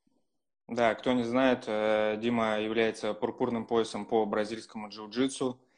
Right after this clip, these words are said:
призёром по бразильскому джиу-джитсу чемпионата России, а также чемпионом и победителем первенства Томской области по М М А и по грэпплингу версии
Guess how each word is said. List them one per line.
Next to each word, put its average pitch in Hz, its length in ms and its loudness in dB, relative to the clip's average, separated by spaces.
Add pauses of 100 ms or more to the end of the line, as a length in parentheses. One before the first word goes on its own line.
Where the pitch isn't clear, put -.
(440)
призёром 127 640 6
по 123 380 4
бразильскому 117 640 0
джиу-джитсу 117 420 -2
чемпионата 139 540 -2
России, 127 680 -2 (260)
а 107 120 2
также 113 760 2
чемпионом 123 640 0
и 113 140 2
победителем 107 600 -4 (140)
первенства 107 680 2
Томской 113 440 2
области 104 360 -2
по 113 380 4
М 113 160 -2
М 107 160 2
А 143 100 6
и 123 340 2
по 110 340 4
грэпплингу 123 540 0
версии 104 600 -2